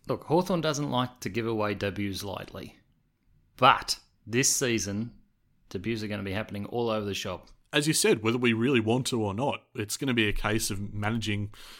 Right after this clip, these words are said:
Speaker 2: players' fitness and well-being and all of that sort of thing. So, look, I'm,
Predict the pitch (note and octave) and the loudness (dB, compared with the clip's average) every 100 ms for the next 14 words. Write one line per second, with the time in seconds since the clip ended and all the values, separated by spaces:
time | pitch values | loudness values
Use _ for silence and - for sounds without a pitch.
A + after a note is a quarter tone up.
0 | - - B2 B2 A#2+ - F3 D#3 F#2+ - | -20 0 4 6 4 2 -2 -2 -2 -2
1 | G#2 A2 A2+ G2 G#2+ A2 F#2 F#2 A2 A#2+ | 0 2 4 2 0 -2 -4 -4 -2 0
2 | G#2 G#2 - G2+ F2+ E2+ F#2+ F2+ - - | 0 -2 -2 -4 -6 -10 -12 -8 -4 0
3 | A2+ G#2+ G#2+ - - - - _ _ _ | 2 2 -2 -12 -20 -20 -20 _ _ _
4 | - A3 - G#3+ A#3 F#3+ | 4 4 4 0 2 0